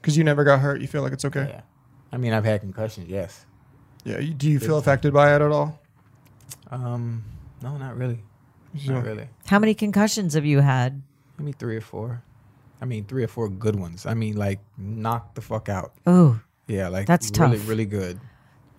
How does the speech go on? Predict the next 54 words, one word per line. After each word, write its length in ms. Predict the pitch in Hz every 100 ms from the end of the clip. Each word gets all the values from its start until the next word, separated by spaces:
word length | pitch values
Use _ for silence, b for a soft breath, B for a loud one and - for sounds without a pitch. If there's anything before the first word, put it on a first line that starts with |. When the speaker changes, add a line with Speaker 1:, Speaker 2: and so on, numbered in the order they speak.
| _ _
Speaker 1:
They 40 | 143
say 120 | 214
the 120 | 208
small 260 | - 156 156
ones 220 | 135 117
matter 240 | 120 117
too, 280 | 110 143 131
though. 380 | 117 117 113 123
The, 180 | - 123
Speaker 2:
Yeah. 220 | 107 107
Speaker 1:
but 280 | 127 127 - -
receivers 520 | 160 151 165 160 143
don't 160 | 143 131
have 120 | 127
as 100 | 123
many 180 | 127 123
of 80 | 120
those 180 | 123
smaller 340 | - 120 120 123
impacts, 500 | 123 123 120 120 -
or 60 |
you 140 | 123 123
try 200 | 151 135
to 80 | 120
avoid 240 | 117 120
them 80 | 117
Speaker 2:
Right. 100 | 104
Speaker 1:
at 60 |
least, 200 | 131 123 127
right? 80 |
Speaker 2:
And 80 | 123
then 120 | 113
s-, 200 | 107 -
most 200 | 131 135
of 60 | 127
the 60 | 127
time, 340 | 131 123 127
you 60 | 113
know 100 | 113
what? 300 | 127 131 -
Mine 400 | 113 117 135 127
weren't 160 | 120 117
even 220 | 120 107
because 280 | 113 113 113
of 80 | 107
someone 300 | - 110 104
hitting 300 | 107 135 110
me. 120 | 104
It's 80 | 101
because 240 | 117 117
of 80 | 110
the 60 | 123
freaking 380 | - 123 120 104
ground. 480 | 101 117 87 -